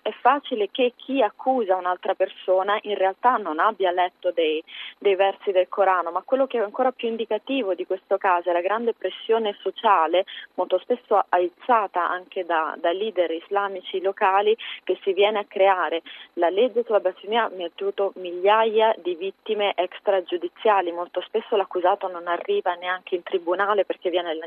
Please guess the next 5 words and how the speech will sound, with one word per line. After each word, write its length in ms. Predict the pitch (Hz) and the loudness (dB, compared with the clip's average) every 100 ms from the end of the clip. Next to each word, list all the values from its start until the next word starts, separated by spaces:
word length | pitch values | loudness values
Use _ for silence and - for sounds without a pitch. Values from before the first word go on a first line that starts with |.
| 170 | -10
linciato 800 | 175 180 - 190 196 196 185 175 - - - | -10 -10 0 4 4 4 2 0 -4 -14 -8
e 140 | - 185 | 0 0
ucciso. 800 | 175 - 226 208 175 170 156 - _ _ _ | 0 -6 -4 -2 0 0 0 -2 _ _ _
E 120 | - 196 | -4 -2
poi, 420 | - 220 226 | 2 4 6